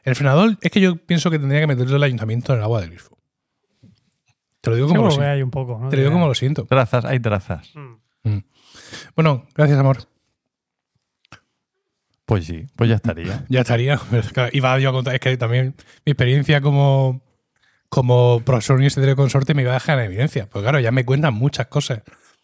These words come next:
Speaker 1: Pero yo es que no retengo muchas de las cosas que me cuentan.
Speaker 2: <laughs> No prestas mucha atención.
Speaker 1: No, no, sí presto atención, pero
Speaker 3: Sí.
Speaker 1: es que,
Speaker 2: Pero la
Speaker 1: mm,
Speaker 2: prestas solo, no, no
Speaker 1: pero
Speaker 2: la
Speaker 1: es que
Speaker 2: das.
Speaker 1: me supera y aparte me indigna
Speaker 3: Te
Speaker 1: mu-,
Speaker 3: enerva.
Speaker 1: Sí, muy rápidamente. Entonces, cuando yo me enfado ya,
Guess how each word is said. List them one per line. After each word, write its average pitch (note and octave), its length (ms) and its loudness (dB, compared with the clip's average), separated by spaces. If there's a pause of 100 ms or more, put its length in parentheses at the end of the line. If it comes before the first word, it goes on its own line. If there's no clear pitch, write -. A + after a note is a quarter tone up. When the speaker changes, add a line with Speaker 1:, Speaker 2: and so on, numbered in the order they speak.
(400)
Speaker 1:
Pero G2+ 160 -4
yo G#2+ 160 -2
es - 40 -12
que D#3 160 -2
no C3 160 0
retengo B2+ 680 -4
muchas C#3 320 2
de B2+ 60 -2
las A2+ 100 2
cosas B2+ 260 -2
que C3 100 -2
me A2 80 -4
cuentan. D3 400 0
Speaker 2:
<laughs> - 60 -8
No D3+ 160 2
prestas D3+ 300 -4
mucha D3 200 -2
atención. C#3 500 -4
Speaker 1:
No, E3 160 -2
no, A3+ 80 0
sí F#3 140 -4
presto C#3+ 260 -6
atención, F3+ 500 -4
pero A2+ 160 0
Speaker 3:
Sí. E2+ 60 -2
Speaker 1:
es - 60 -10
que, D#3 140 -4
Speaker 2:
Pero D3 120 -6
la C#3 120 -4
Speaker 1:
mm, C3+ 40 -2
Speaker 2:
prestas A2+ 340 -4
solo, B2+ 200 -8
no, C#3 160 -2
no C3+ 100 -2
Speaker 1:
pero C#3+ 160 4
Speaker 2:
la C3+ 120 2
Speaker 1:
es - 80 -6
que - 60 -18
Speaker 2:
das. - 80 -20 (120)
Speaker 1:
me C#3+ 140 0
supera A3 520 -2
y C3+ 100 -4
aparte D#3 520 -4
me C3 140 -4
indigna C3 380 -2
Speaker 3:
Te B2+ 60 2
Speaker 1:
mu-, B2 60 2
Speaker 3:
enerva. G#2 500 -4
Speaker 1:
Sí, - 320 -8 (220)
muy D#3+ 140 6
rápidamente. C3 480 -2
Entonces, F3 180 0
cuando C#3 180 0
yo F3 120 2
me G3+ 120 4
enfado F3+ 260 0
ya, F3+ 220 0